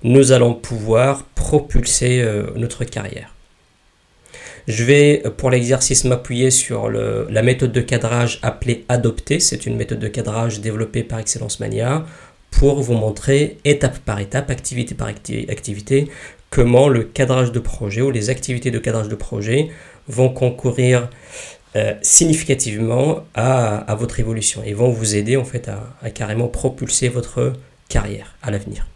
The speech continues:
Avant de voir ensemble la méthode de, de cadrage de projet adoptée,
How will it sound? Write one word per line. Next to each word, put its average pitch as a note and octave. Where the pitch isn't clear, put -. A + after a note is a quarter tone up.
Avant C#3+
de F3
voir D#3+
ensemble D3
la B2+
méthode B2+
de, A2+
de G#2+
cadrage A#2+
de A2
projet A2
adoptée, A#2+